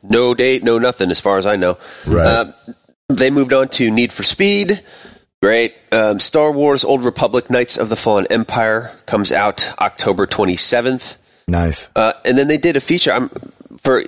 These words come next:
Speaker 1: for E A, this is pretty interesting. They were kinda getting a little bit more indie. There was a game called Unravel,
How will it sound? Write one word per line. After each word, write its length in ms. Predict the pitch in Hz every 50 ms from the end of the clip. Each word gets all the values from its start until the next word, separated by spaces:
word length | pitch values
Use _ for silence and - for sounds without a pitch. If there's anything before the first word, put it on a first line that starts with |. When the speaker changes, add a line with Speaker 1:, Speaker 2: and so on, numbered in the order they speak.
| 65 - -
Speaker 1:
for 160 | - 143 131
E 180 | 143 190 220
A, 120 | 226 180 143
this 160 | 143 - -
is 80 | - -
pretty 200 | - 160 147 131
interesting. 300 | 143 - - - 123 107
They 80 | 107 107
were 80 | 104
kinda 220 | - 127 117 113 104
getting 260 | 95 113 107 113 107
a 40 | 104
little 160 | 104 110 101
bit 120 | 107 82
more 180 | 80 104 101 92
indie. 300 | - 113 127 131 110 95
There 120 | 87 92
was 100 | 95 92
a 40 | 98
game 220 | 80 101 98 98
called 220 | 95 - 101 95 -
Unravel, 640 | - 92 87 87 87 95 101 98 85 80 73 73 -